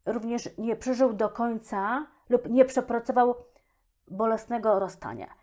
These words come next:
I teraz każda krytyka czy odmienne zdanie staje się dla człowie-, dla człowieka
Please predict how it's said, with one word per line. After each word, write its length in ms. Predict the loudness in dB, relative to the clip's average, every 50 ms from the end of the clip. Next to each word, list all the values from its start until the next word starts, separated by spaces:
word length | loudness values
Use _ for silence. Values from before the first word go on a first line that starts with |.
| _ _
I 80 | -2 2
teraz 320 | 4 4 4 4 2 -2
każda 360 | -2 2 4 4 6 6 4
krytyka 920 | 4 4 0 -4 -4 -4 -4 -6 -6 -4 -4 -4 -2 -2 -4 -4 -6 -10 _ _ _ _ _ _ _ _ _ _ _ _ _ _ _ _
czy 180 | -6 -4 -2 0
odmienne 600 | 0 0 0 -2 -4 -6 -4 -2 0 0 0 0
zdanie 680 | 0 0 0 0 0 -2 -4 -6 -6 -6 -6 -8 -10 -14 _ _ _ _ _ _ _ _ _ _ _ _ _ _ _
staje 420 | -20 -8 -4 -2 0 0 -2 -2
się 200 | -4 -4 -4 2
dla 140 | 2 2 2
człowie-, 300 | 2 0 -4 -4 -6 -6
dla 340 | -8 -8 -2 2 4 4 4
człowieka 380 | 2 -2 -6 -4 -2 -2 -2